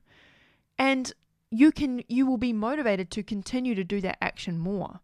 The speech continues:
And this is so incredibly powerful because winning more and getting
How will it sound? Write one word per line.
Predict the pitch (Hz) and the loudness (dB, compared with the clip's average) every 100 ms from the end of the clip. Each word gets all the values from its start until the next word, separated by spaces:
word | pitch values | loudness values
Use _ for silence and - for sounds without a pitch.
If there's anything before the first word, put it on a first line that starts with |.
| _ _ _ _ - _ _ _ _ _ | _ _ _ _ -20 _ _ _ _ _
And | 233 240 | -2 0
this | 349 | 0
is | 359 - | 0 0
so | - 254 277 | 2 2 2
incredibly | 262 269 262 202 190 | -2 -2 -2 -2 -4
powerful | 240 262 262 220 | -2 -2 0 -2
because | 214 233 220 190 - - - | -2 -2 -2 -2 -10 -20 -16
winning | 190 190 262 320 269 185 | -8 -2 0 0 -2 -4
more | 170 - - 240 254 _ - | -4 -6 -6 -6 -10 _ -4
and | 214 208 208 - - _ _ _ _ _ - 185 | 0 0 -2 -6 -14 _ _ _ _ _ -18 -6
getting | 208 269 285 277 269 | 0 2 2 -2 -6